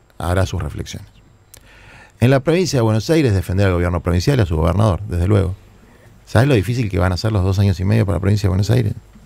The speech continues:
La miseria, la miseria que trae delincuencia, con la policía que es una mafia,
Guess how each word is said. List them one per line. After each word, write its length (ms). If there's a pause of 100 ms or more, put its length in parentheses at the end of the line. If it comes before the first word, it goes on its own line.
(960)
La 160
miseria, 800
la 80
miseria 280
que 80
trae 180
delincuencia, 800
con 160
la 80
policía 460
que 60
es 100
una 120
mafia, 520